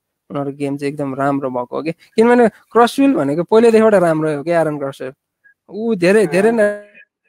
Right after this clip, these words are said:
Speaker 1: राम्रो हो के, ऊ एट्याक गर्ने होइन, डिफेन्सिभ पनि राम्रो गर्ने player थियो, होइन। अ, अब त्यो हिसाबले हेर्ने हो भने त अब वेस्ट ह्यामको टि-, squad त्यति नराम्रो चाहिँ भन्ने मिल्दैन कि।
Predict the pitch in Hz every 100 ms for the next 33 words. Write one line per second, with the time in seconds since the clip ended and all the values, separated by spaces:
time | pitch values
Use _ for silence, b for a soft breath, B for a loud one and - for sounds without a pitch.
0 | _ _ - _ _ _ _ _ _ _
1 | - 180 160 147 135 151 170 _ 185 170
2 | - 202 202 165 175 151 160 165 170 156
3 | 160 165 151 151 151 - - b b _
4 | 160 151 156 147 131 160 - b - 139
5 | 139 139 160 151 147 143 85 151 - 202
6 | 147 151 160 175 135 139 156 147 143 143
7 | 151 143 131 131 131 - 160 - 160 165
8 | - 156 139 180 - 180 - 196 185 165
9 | 185 185 175 170 170 131 135 143 147 143
10 | 151